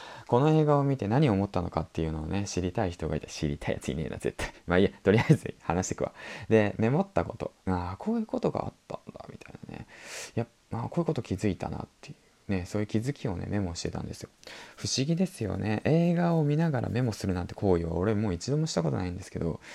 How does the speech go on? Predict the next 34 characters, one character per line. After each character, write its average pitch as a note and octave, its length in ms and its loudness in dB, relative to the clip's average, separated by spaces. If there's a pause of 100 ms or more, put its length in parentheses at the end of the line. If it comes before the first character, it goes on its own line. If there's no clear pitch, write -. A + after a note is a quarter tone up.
(160)
し - 160 0
ろ F3+ 100 4
っ A3 40 0
て - 200 -4
言 F2+ 100 2
う E2 60 -2
ん D#2 100 -6
で、 D#2+ 220 -6 (120)
誰 F2+ 280 -4
が C#3+ 120 2
っ E3 80 -2 (160)
て F2 140 -6
話 D#2+ 340 -4
な - 40 -2
ん D2 40 -6
で - 40 -12
す - 60 -16
け C2+ 60 -2
ど、 C#2+ 120 -2 (360)
あ F2+ 160 6
の D2+ 800 2
ー、 - 40 0
ま D#2 320 6
あ、 - 20 0
ま F2+ 120 6
あ D#2 40 0
ま D#2 120 0
あ - 40 -2
ま D#2+ 140 -2
あ - 40 -4
ま C#2 100 -4
あ - 20 -4
ま A#1+ 140 -6
あ、 - 40 -10